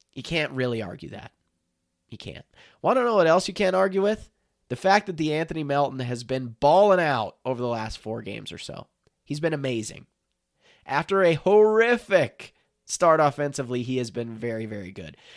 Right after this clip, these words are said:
I read a stat that just absolutely blew my mind. Those of you listening, I'm sure you've heard it. Those of you who haven't, you're gonna love it.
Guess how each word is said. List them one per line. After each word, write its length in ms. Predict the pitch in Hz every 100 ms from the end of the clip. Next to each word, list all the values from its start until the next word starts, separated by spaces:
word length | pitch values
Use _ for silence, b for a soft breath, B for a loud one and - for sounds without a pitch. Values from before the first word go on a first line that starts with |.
| B
I 140 | - 175
read 180 | 233 220
a 60 |
stat 420 | - - 175 165
that 80 | -
just 180 | 143 139
absolutely 440 | 135 147 156 147
blew 260 | 131 131 135
my 160 | 123 110
mind. 380 | 101 82 82 - -
Those 280 | 131 143
of 100 | 143
you 120 | 139 139
listening, 440 | 151 - 156 151
I'm 120 | 117
sure 180 | 113 135
you've 160 | 117 -
heard 200 | 156 165
it. 200 | 160 _ b b
Those 200 | - 131
of 120 | 127
you 300 | 123 123 120
who 400 | 120 117 110 110
haven't, 480 | 107 165 208 139 120
you're 120 | 120
gonna 160 | 139 147
love 220 | 160 156
it. 120 | 101